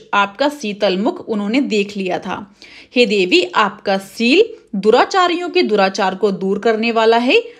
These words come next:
और उसकी समता नहीं है और आपका स्वरूप अविचिन्नित है। आपका वीर पराक्रम देवताओं के बल और पराक्रम और पराक्रम के हरण करने वाले असुरों का नाश करने वाला है। इसी तरह शत्रुओं पर आपकी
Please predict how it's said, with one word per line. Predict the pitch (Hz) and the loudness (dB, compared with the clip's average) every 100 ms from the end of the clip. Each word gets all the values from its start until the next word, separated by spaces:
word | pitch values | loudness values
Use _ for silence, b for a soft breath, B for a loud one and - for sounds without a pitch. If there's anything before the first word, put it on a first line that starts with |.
| B - | B -2
और | 254 | 0
उसकी | 262 269 - 440 | 0 -4 2 2
समता | 440 226 196 214 285 | 2 0 0 2 4
नहीं | 311 311 294 | 4 6 4
है | 294 - B B B B - | 4 0 B B B B 0
और | 226 | 2
आपका | - 226 214 - 233 | 2 0 0 2 0
स्वरूप | 233 220 277 427 - | 2 2 2 0 -2
अविचिन्नित | 220 214 214 269 254 285 294 - | -2 0 -2 0 2 2 0 0
है। | 262 220 175 - b b b b | 0 0 -4 -6 b b b b
आपका | 214 208 - 214 | 0 0 0 -2
वीर | 196 214 311 440 440 | 0 2 4 4 4
पराक्रम | 226 285 - 254 349 | 2 2 0 -2 0
देवताओं | 233 208 190 - 202 277 | 0 -2 -4 -6 -2 -2
के | 294 285 | 0 -2
बल | 180 233 320 - | 2 0 0 -2
और | 214 214 | -4 -2
पराक्रम | 220 202 190 - 254 294 233 - b b b b - | -2 0 0 -2 2 2 2 -4 b b b b -6
और | 214 | -4
पराक्रम | 214 214 196 196 277 392 | -4 0 0 2 0 0
के | 330 403 | 2 0
हरण | 294 233 294 | 0 0 0
करने | - 427 415 403 | 2 0 0 0
वाले | 370 359 | 0 2
असुरों | 381 370 330 | 0 -2 -4
का | 339 370 | -2 0
नाश | 233 170 196 | 0 -2 -4
करने | - 240 254 | -4 -2 0
वाला | 254 254 254 | 2 2 2
है। | 262 247 B B B B | 2 2 B B B B
इसी | - 208 226 | -8 -4 -4
तरह | 214 214 | 0 -2
शत्रुओं | 214 202 - 208 202 | -2 -4 -4 -4 0
पर | 240 | 0
आपकी | 254 - 196 190 - 226 294 494 | 0 2 0 0 -8 -2 -2 -2